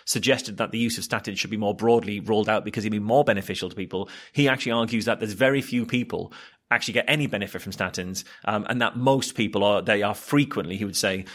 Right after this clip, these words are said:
um, associated with very serious side effects and a very serious, like, damage to their health. So he made his name that way. Then he wrote a diet plan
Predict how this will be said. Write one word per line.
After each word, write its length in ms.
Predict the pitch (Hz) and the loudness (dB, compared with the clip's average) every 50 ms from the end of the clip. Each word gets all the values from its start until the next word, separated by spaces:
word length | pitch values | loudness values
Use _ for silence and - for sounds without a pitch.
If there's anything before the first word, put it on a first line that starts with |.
| - - | -10 -4
um, 320 | - 98 98 98 98 98 - | -2 0 0 0 -2 -4 -4
associated 440 | 107 101 - 127 113 107 - 107 76 | -2 0 2 2 2 2 2 0 -4
with 120 | 101 101 90 | -4 -2 0
very 200 | 117 110 110 104 | 0 0 2 0
serious 400 | - - 107 98 92 92 - - | 0 -2 -2 -2 -2 -2 -4 -4
side 180 | 101 90 87 | -4 -4 -4
effects 420 | 87 - - - - - - - - | -6 -8 -10 -12 -12 -12 -14 -14 -10
and 80 | - 101 | -10 -4
a 40 | 95 | 0
very 180 | 95 110 110 | 0 0 2
serious, 500 | 107 - - 120 110 98 95 98 92 - | 2 0 0 0 0 0 0 -2 -2 -4
like, 180 | 95 85 73 95 | -6 -6 -4 0
damage 360 | - 107 104 101 101 92 - | 0 0 0 0 -2 -6 -8
to 60 | - | -6
their 140 | 90 90 90 | -6 -6 -6
health. 240 | - 87 82 80 - | -8 -8 -10 -10 -10
So 80 | - 104 | -8 -4
he 80 | 113 | 0
made 140 | 127 139 139 | 2 2 2
his 80 | 127 120 | 2 2
name 220 | 135 127 123 113 | 2 0 2 2
that 200 | - 120 107 - | 2 2 2 0
way. 280 | 98 95 98 98 95 - - - - - _ - | -2 -4 -4 -6 -8 -10 -16 -20 -20 -20 _ -4
Then 120 | 127 135 | -2 0
he 60 | 147 | 0
wrote 160 | 143 143 - | 0 0 0
a 40 | 120 | -2
diet 480 | 104 - - 117 120 123 123 120 101 - | -2 0 0 2 2 2 2 0 -2 0
plan 360 | - 120 113 110 110 110 107 | 0 0 0 0 0 -2 -4